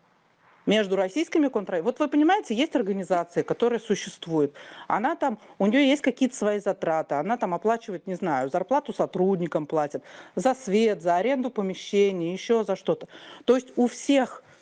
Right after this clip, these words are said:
компаний, которые работают, у всех организаций, есть какие-то платежи с какими-то контрагентами, и с ними есть какие-то договора на оплату чего-либо.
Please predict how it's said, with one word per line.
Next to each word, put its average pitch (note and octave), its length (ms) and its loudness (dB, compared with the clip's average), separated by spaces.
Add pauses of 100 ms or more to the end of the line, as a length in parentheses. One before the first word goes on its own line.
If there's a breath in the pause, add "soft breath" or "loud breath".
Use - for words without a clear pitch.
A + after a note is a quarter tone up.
компаний, C4+ 480 -2
которые G#3+ 380 -2
работают, F3+ 600 -2
у D3 40 -4
всех - 300 -4
организаций, D#3 640 -4 (300 loud breath)
есть C4+ 240 2
какие-то B3 420 0
платежи G#3 520 0
с F#4+ 60 -4
какими-то B3 500 0
контрагентами, D#3 800 -2 (240 loud breath)
и G#3+ 80 0
с - 100 -10
ними D#4 220 4
есть A#3+ 220 -2
какие-то A#3+ 420 0
договора E3+ 500 0
на G3+ 160 -4
оплату G3 380 -2
чего-либо. E3+ 800 -2